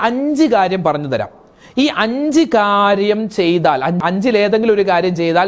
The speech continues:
നമുക്ക് തേൻ ഒറിജിനൽ ആണോ ഡ്യൂപ്ലിക്കേറ്റ് ആണോ എന്ന് നമുക്ക് മനസ്സിലാക്കാൻ പറ്റും. ഏ, പക്ഷെ പഠനങ്ങൾ പറയുന്നത്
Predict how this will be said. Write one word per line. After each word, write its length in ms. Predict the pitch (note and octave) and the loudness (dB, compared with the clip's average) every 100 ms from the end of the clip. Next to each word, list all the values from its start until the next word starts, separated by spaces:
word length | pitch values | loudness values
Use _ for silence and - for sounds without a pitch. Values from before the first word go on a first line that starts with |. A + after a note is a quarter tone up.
| F3+ | -2
നമുക്ക് 240 | E3 F3+ G3 - - | -4 -4 -6 -10 -2
തേൻ 160 | F3+ G3 A3 | 0 0 0
ഒറിജിനൽ 460 | E3 F3 F3 A#3 A3+ F3+ | 0 2 2 2 2 0
ആണോ 180 | D3+ D#3+ G#3+ - - C#3+ | 0 0 -2 -6 -6 2
ഡ്യൂപ്ലിക്കേറ്റ് 640 | G#3 A3 A#3 - A#3 G3+ E3+ | 2 2 0 2 2 4 2
ആണോ 180 | D#3 D#3+ F#3+ | 2 0 0
എന്ന് 120 | C#3+ F3 | 0 0
നമുക്ക് 220 | D3 E3 F3 | 0 0 0
മനസ്സിലാക്കാൻ 520 | C#3 C3+ C3+ B2+ C3+ B2+ | -2 0 0 2 -2 -2
പറ്റും. 240 | C3 C3 G#2+ - - - - _ | -2 -4 -6 -20 -20 -20 -20 _
ഏ, 60 | D3+ D3 | 0 2
പക്ഷെ 160 | F#3 F3 | 0 0
പഠനങ്ങൾ 360 | E3 F3+ G#3 B3 G#3+ | 0 2 2 2 2
പറയുന്നത് 360 | G3+ G3 G3 | 0 0 0